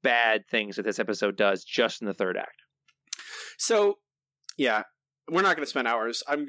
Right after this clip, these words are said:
Speaker 2: I, I did say I, I have another. I, I, we will. I'm, but both Ma-, Matt and I will co-rant, I'm pretty sure, by the end of this episode. That's fine.
Speaker 1: Oh yeah.
Speaker 2: Um, so we start the third act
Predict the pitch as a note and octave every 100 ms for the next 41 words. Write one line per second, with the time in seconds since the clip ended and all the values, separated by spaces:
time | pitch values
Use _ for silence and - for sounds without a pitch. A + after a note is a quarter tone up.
0 | - D#3 D3+ - - D#3 D#3+ F#3 - D#3+
1 | C3+ - A#2+ _ _ D3 C3 C#3 A3+ F#3
2 | D3+ C3+ B2+ A2 G#2+ - C#3+ - D#3 C#3
3 | C3 D3 C#3 A2+ G#2+ - - C#3 C#3 D#3
4 | G#3 B3 G#3+ G3 A3 D#4 C#4 B3+ G#3 G3+
5 | - A#3+ C#3 G#2 - C3+ B2+ - E3+ B2
6 | - A#2 G#2 - - A#2+ A2 G#2+ G2+ F#2+
7 | - A2 - - F3 C3+ - - - -
8 | A#2 G2 F2+ - F#3 F3 E3 D#3+ C#3+ C3+
9 | - - _ - A3+ A3+ A#3 - D4+ G#3+
10 | - A3 E3 A#2 A#2+ - -